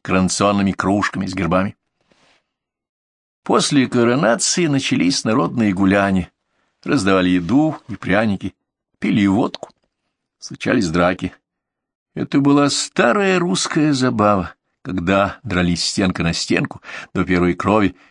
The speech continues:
и уж никак не до смертоубийства. По сведениям полиции, все прошло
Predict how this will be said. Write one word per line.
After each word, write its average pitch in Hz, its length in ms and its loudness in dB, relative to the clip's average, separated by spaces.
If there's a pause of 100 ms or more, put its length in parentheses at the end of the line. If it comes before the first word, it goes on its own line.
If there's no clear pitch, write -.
и - 40 -12
уж 85 140 -6
никак 92 280 -2
не 90 220 0 (100)
до 90 120 -2
смертоубийства. 85 840 -6 (1600)
По 120 180 0
сведениям 165 640 0
полиции, 170 640 0
все 185 320 -2
прошло 156 680 0